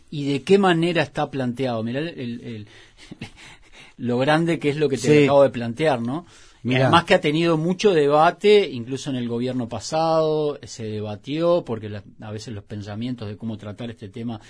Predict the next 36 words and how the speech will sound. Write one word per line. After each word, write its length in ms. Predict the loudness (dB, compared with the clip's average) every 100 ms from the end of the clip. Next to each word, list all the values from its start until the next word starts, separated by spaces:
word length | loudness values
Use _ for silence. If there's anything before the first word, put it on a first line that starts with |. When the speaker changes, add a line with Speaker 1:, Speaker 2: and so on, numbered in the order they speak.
| -20
Speaker 1:
son 200 | -14 -10
diferentes, 560 | -8 -8 -8 -4 -4 -4
depende 380 | -6 -4 -4 -4
de 140 | -6
quién 200 | -8 -8
nos 140 | -6 -8
gobierna. 400 | -8 -4 -2 -2
Speaker 2:
Tal 100 | 0
cual, 340 | 2 2 0 -6
tal 180 | -10
cual. 200 | -4 -6 -6 -16 _
Yo 140 | -10
creo 220 | 0 2 4
que, 240 | 2 0
em, 680 | 2 2 2 -2 -4 -6 -8 -10
mirá, 380 | -4 -2 -2 -4 -10 -20 -20 -18 -6
en 140 | -2
términos 300 | 0 0 0
institucionales, 1000 | -4 -4 -4 -4 -2 -2 0 -2 -6 -12
porque 160 | -10 -8
eso 80 | -2
es 60 |
lo 80 | -2
primero, 280 | -2 -4 -4
¿no? 160 | -6 -10 -14 -20 _
El 180 | -10 -8
tema, 400 | -4 0 2 0 -4
eh, 440 | -6 -4 -6 -8 -12 _
es 100 | -12
parte 360 | 2 2 2 0
de 40 |
los 100 | -2
programas, 680 | -4 -2 -2 -2 -2 -6 -12
es 80 | -14
parte 340 | -8 -8 -4
de, 220 | -4 -4